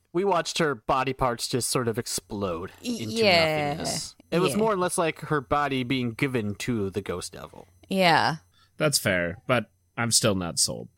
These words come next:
Speaker 2: <laughs> He just really loves Himeno. He really loves
Speaker 3: I
Speaker 2: Himeno.
Speaker 3: do. I, I liked her.
Speaker 1: It's understandable.
Speaker 2: What's not to like?
Speaker 3: Uh, I believe you also saw the introduction of,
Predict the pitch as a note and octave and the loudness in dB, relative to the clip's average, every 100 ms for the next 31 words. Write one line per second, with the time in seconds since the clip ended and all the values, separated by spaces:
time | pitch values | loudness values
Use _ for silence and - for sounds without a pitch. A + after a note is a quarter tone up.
0 | _ _ _ F3 D3 C3 - D3+ G#3 G#3 | _ _ _ 2 6 4 4 0 0 -2
1 | F#3 F#3 F3+ F3 F3 F3 F3 - G3 F3 | -2 0 0 0 0 0 -2 -2 -2 -2
2 | F3 E3+ F3 G3 A#3+ A3 F3+ D#3+ D#3+ D#3 | 0 0 0 -2 -2 0 0 0 2 2
3 | D3+ E3+ D3+ C#3+ D3+ F3 _ _ - - | 2 2 2 4 2 -2 _ _ -20 -20
4 | - - - D#3 C#3+ B2 A#2 C#3 G#2+ G2+ | -20 -10 0 2 4 2 0 0 2 0
5 | G#2 _ _ _ - G3+ B2 - G2 A#2 | -2 _ _ _ 0 2 2 0 -4 -4
6 | A#2+ A#2 - - E3+ - - - C#3 C3 | -4 -8 -8 -4 0 2 2 2 0 2
7 | C3 C#3 - - _ _ - A2+ A2+ A2+ | 0 0 -8 -18 _ _ -4 0 2 2
8 | A2+ G#2+ - A#2+ B2+ D3+ D3 C3+ C3 C3 | 2 0 -2 -2 0 0 2 2 2 2
9 | C3+ A#2+ B2 A#2+ A2+ A2 A2+ - G2+ G#2 | 2 2 2 2 0 0 -2 -4 -2 -2
10 | - A#2 F#2+ F2 | -2 -4 -4 -6